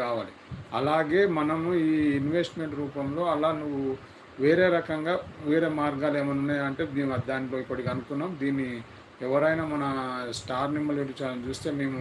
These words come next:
వివరంగా చెప్తాం. దీన్ని వీడియోని చూడండి, మీకు ఓకే అనుకుంటే దీన్ని ఫాలో కావండి. మంచి లెసన్ ఇది. అయితే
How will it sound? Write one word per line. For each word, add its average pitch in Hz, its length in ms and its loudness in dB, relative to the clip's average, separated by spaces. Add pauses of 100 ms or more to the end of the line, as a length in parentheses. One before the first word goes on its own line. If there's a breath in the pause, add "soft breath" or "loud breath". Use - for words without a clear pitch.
(100)
వివరంగా 139 360 -2 (120)
చెప్తాం. 165 400 -6
దీన్ని 135 220 -2 (100)
వీడియోని 147 440 0
చూడండి, 135 380 -4 (480 loud breath)
మీకు 143 220 2 (120)
ఓకే 160 260 0
అనుకుంటే 151 300 0
దీన్ని 151 300 -2
ఫాలో 147 300 2
కావండి. 143 340 0 (140)
మంచి 139 300 0 (720)
లెసన్ 156 420 2
ఇది. 160 180 2 (720)
అయితే 160 240 6